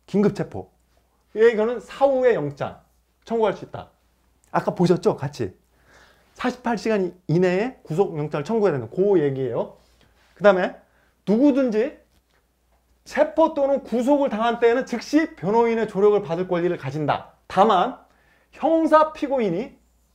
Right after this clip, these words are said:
스스로 변호인을 구할 수 없을 때는 법률이 정하는 바에 국가가 변호인을 붙인다. 국선 변호인,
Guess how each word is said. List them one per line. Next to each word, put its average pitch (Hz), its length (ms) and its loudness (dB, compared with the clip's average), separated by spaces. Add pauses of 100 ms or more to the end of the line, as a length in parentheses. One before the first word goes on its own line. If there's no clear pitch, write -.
(300)
스스로 294 360 2
변호인을 226 400 0
구할 214 260 0
수 220 100 -2
없을 202 280 -2
때는 220 360 0 (220)
법률이 226 360 0
정하는 202 300 -2
바에 196 280 2 (280)
국가가 247 1040 0
변호인을 220 360 2
붙인다. 113 440 -6
국선 220 320 0
변호인, 180 380 0